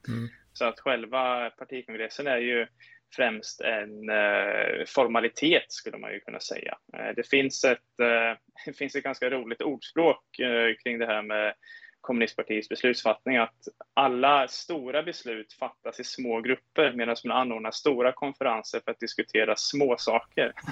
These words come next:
Speaker 2: <laughs> Så att, eh, det, det är väl det som vi kan, eh, förvänta oss, att det blir mycket pompa och ståt. Eh, men icke desto mindre så är det väldigt viktigt då under partikongressen,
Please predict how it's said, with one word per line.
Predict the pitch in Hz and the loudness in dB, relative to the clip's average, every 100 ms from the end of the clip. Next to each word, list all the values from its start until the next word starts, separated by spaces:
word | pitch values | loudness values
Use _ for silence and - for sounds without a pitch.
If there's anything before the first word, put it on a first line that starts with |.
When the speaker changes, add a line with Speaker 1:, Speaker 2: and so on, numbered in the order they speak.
| 131 123 | -6 -6
Speaker 2:
<laughs> | - 117 - 123 | -6 -6 -8 -6
Så | - | 2
att, | 120 117 _ - | 2 2 _ 0
eh, | 123 123 | 2 2
det, | 117 135 123 | 2 0 0
det | 127 | 0
är | 135 | -2
väl | 127 | 0
det | 113 | -2
som | 110 110 | -4 -8
vi | 110 | -8
kan, | - 110 104 104 | -6 -8 -8 -6
eh, | 104 104 - - - - - | -4 -4 -8 -20 -20 -20 -4
förvänta | 131 117 104 131 | 2 2 0 -6
oss, | 123 | -6
att | - | -10
det | 131 | -10
blir | 156 | -10
mycket | 190 - 160 | -8 -8 -6
pompa | 180 160 151 | -6 -6 -6
och | 147 | -6
ståt. | 147 139 143 _ - - | -4 -4 -6 _ -20 -10
Eh, | 123 120 120 117 113 _ _ _ _ _ _ _ - - | -6 -2 2 2 0 _ _ _ _ _ _ _ -18 -8
men | 139 | -4
icke | 151 - | -2 0
desto | 147 156 170 | 0 0 -2
mindre | 151 127 139 | -2 0 -2
så | 139 | 0
är | 127 | 0
det | 127 | 2
väldigt | 135 120 | 0 0
viktigt | 139 139 - 175 - | -2 -2 0 0 4
då | 117 113 - - - - - - - - _ - | 4 4 0 -20 -20 -20 -20 -20 -20 -20 _ 2
under | 160 135 151 | 4 6 4
partikongressen, | 185 180 175 131 120 113 - - 120 120 | 4 4 4 4 0 0 0 -2 -2 -4